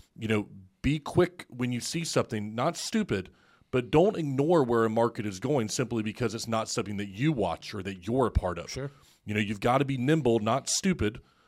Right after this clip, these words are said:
Speaker 1: but you've gotta be nimble enough to make that change. And that's, that's the
Speaker 2: Yeah,
Speaker 1: final
Speaker 2: that, that, you know, that, that, that kinda, when you don't have, uh, you know, flexibility, you can't move, right?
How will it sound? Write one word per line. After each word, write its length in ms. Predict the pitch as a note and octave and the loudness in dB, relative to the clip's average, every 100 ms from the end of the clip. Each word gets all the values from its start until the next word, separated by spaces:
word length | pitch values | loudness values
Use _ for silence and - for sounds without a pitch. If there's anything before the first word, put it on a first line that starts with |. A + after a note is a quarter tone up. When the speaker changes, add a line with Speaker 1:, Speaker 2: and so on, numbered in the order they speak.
| _ | _
Speaker 1:
but 120 | A#2+ | 0
you've 100 | A#2 | 2
gotta 200 | B2+ B2+ | 2 2
be 100 | B2 | 2
nimble 260 | A#2+ A#2+ B2 | 0 2 2
enough 160 | A2+ | 2
to 100 | - | 0
make 200 | G#2+ G#2+ | -2 -2
that 160 | G#2+ G2+ | -4 -4
change. 360 | - G#2+ F2+ G#2 | -2 -2 -2 -6
And 80 | G2+ | -6
that's, 280 | A#2 - - - - - - | -6 -8 -12 -20 -20 -14 -2
that's 200 | A#2+ - | -2 2
the 80 | |
Speaker 2:
Yeah, 80 | D3 | 2
Speaker 1:
final 160 | E3+ D#3 | 2 0
Speaker 2:
that, 320 | C#3+ D3 C#3+ | -2 -4 -4
that, 180 | C#3 C#3 C#3 | -8 -8 -10
you 80 | |
know, 200 | C3+ C3 | -8 -8
that, 300 | C3 C3 C3+ | -6 -8 -8
that, 240 | B2+ C3+ - | -10 -12 -12
that 160 | C#3 | -16
kinda, 360 | - C#3+ C3+ A2+ - _ | -8 -6 -6 -10 -16 _
when 120 | - B2 | -14 -10
you 80 | |
don't 200 | B2+ C3+ | -8 -8
have, 220 | C3 B2+ G#2+ - | -8 -8 -12 -16
uh, 180 | B2+ C3 | -14 -14
you 140 | C3 B2 | -14 -14
know, 200 | B2 A#2 _ _ _ | -14 -16 _ _ _
flexibility, 600 | C#3+ C3+ B2+ C3+ C3+ B2+ | -12 -12 -10 -10 -10 -12
you 100 | A#2 | -14
can't 240 | C3 C3 | -14 -14
move, 320 | C3+ C3+ A#2 | -14 -14 -14
right? 240 | - C3 | -14 -14